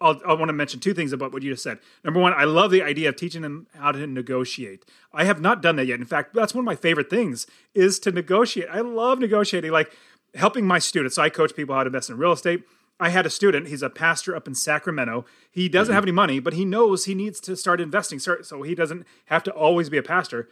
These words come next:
Speaker 1: He has a house, though, that had a lot of
Speaker 2: Yeah.
Speaker 1: equity. So we,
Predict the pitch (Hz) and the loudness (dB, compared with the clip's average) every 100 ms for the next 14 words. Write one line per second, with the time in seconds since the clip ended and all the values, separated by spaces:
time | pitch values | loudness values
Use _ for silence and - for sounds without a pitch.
0 | _ _ - 202 262 220 214 330 - 123 | _ _ 2 2 2 0 2 4 2 -2
1 | 101 131 214 220 175 190 165 160 220 214 | -12 -10 -8 -6 2 4 4 4 2 -2
2 | 156 101 _ _ _ - 160 151 160 165 | -2 -8 _ _ _ -4 0 2 0 -4